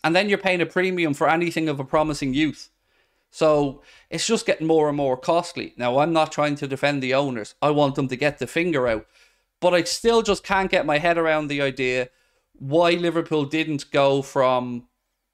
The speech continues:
the initial wanting the player to putting that bid in earlier and not allowing other clubs to potentially come into the mix. Because,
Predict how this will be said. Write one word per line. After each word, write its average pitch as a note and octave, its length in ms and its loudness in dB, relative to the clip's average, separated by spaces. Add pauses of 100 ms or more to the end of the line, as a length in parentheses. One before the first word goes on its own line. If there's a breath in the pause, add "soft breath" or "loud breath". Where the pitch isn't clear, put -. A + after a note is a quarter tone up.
(360)
the D#3 200 2
initial F3 420 2
wanting D#3 420 0
the C3+ 80 -6
player C3+ 320 2
to B2+ 120 -6
putting C#3+ 240 0
that C3+ 160 0
bid C3+ 160 -2
in C3 120 0
earlier B2+ 540 0
and C3 340 -2
not D3 240 2
allowing C#3 540 2 (300 soft breath)
other D#3+ 260 2
clubs C#3 440 -2
to D#3+ 80 -6
potentially C#3+ 440 -4
come C3+ 160 -4
into C3+ 220 -4
the B2+ 80 -6
mix. C#3+ 360 -4
Because, C3+ 440 -4